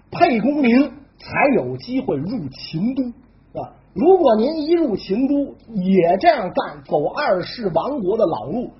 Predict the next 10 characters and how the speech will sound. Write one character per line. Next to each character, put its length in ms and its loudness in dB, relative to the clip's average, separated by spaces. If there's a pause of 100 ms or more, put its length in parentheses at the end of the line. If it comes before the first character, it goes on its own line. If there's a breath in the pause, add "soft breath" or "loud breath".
(140)
那 160 -2
很 300 -6
快 380 2
您 160 -4
就 100 2
完 180 -6
蛋 120 -4
了。 120 -20 (320)
您 200 0
就 80 2